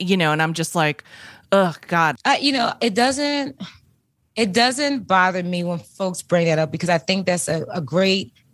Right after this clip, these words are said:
Speaker 2: entry point to talk about privilege when people don't realize how privilege look in different ways,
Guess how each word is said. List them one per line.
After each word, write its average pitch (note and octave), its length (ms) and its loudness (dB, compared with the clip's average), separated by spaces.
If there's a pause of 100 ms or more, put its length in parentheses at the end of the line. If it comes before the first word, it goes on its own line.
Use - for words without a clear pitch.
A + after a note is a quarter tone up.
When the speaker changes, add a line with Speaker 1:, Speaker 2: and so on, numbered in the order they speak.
Speaker 2:
entry A3+ 320 0
point E3+ 340 -2
to E3+ 80 -2
talk F3+ 320 0
about D3+ 320 -2
privilege D3 400 -6
when D#3 120 -6
people F3+ 220 -2
don't D3+ 140 0
realize D#3 380 2
how D#3 160 2
privilege D3+ 340 -4
look D#3 200 -2
in D#3 80 -4
different D3+ 320 -4
ways, E3 340 2